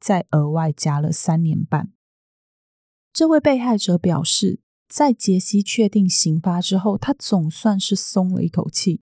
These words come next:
他告诉采访人员，这么多年来，他一直活在暴力的阴影之下，现在终于解脱了。这个男人再也没有办法伤害他，或者是对他做任何事情。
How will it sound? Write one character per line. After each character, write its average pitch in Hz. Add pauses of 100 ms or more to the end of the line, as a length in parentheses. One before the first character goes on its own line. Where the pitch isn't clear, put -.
(560)
他 226
告 202
诉 202
采 165
访 160
人 165
员， 165 (240)
这 311
么 262
多 220
年 185
来， 170
他 262
一 269
直 196
活 170
在 196
暴 180
力 185
的 -
阴 180
影 156
之 156
下， 175
现 214
在 202
终 226
于 175
解 175
脱 156
了。 156 (600)
这 233
个 196
男 165
人 160
再 196
也 156
没 156
有 160
办 170
法 -
伤 156
害 165
他， 156
或 254
者 202
是 196
对 196
他 175
做 185
任 170
何 151
事 -
情。 -